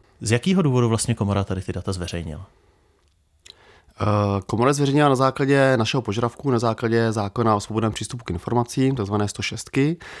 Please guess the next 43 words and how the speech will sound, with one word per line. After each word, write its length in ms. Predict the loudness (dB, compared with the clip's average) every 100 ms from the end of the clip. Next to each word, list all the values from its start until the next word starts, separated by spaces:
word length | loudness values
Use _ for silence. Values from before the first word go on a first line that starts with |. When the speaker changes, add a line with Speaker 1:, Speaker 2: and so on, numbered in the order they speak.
| -20 -8
Speaker 2:
Eh, 300 | 0 2 4
nám 120 | 2 0
to 100 | 0
trvalo 280 | 2 2
zhruba 220 | 2 2 0
půl 180 | 2
roku, 340 | 2 2 0 0
než 140 | -4 -4
jsme 180 | -4
ty 120 | -2 -4
data 260 | -4 -4
z 80 | -6
komory 300 | -6 -2 -2
získali. 500 | -4 -2 0 2 2
Oni 160 | 2 2
je 80 |
předtím 360 | 0 -4 -6 -2
nikomu 280 | -2 0 -2
vlastně 220 | -2 -4
neposkytovali. 800 | -4 -6 -2 0 4 4 2 -2 -6 -18 -18 -20 -12 0
A 680 | 4 6 6 6 4 2 -2
nakonec, 580 | -4 2 4 4 2 2
eh, 60 | 4 6 6 6 4 0 -10 _
na 60 | -10
konci 260 | -4 -2 -2
roku 160 | -2
dva 120 | -2 -2
tisíce 300 | -2 -4 -2
šestnáct 500 | -4 -2 0 0 -2
se 80 |
nám 140 | -4 -4
podařilo 500 | -2 -2 0 0 -2
ta 180 | -2 -2
data, 440 | -4 0 0 0 -4
eh, 580 | 0 2 2 2 0 -4
ta 100 | -6
data 220 | -4 -6
z 60 | -4
komory 320 | -4 -2 -2
získat. 540 | -4 -8 -2 0 0
Bylo 140 | -2 -6
to 120 | -4
za 220 | 0 0